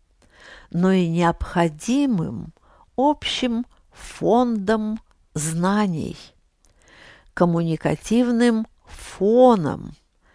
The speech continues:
Поэтому восприятие текста связывается с пресуппозициями, то есть теми знаниями,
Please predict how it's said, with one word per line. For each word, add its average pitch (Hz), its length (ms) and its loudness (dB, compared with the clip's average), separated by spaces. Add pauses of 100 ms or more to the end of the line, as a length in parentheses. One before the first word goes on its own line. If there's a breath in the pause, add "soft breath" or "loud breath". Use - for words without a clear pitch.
(420 loud breath)
Поэтому 190 720 4
восприятие 165 1200 2
текста - 720 -2 (460 loud breath)
связывается 226 1300 2 (220)
с - 200 -8 (100)
пресуппозициями, 175 2000 0 (360 soft breath)
то 170 140 2
есть 160 300 0
теми 175 340 2
знаниями, 165 1120 -2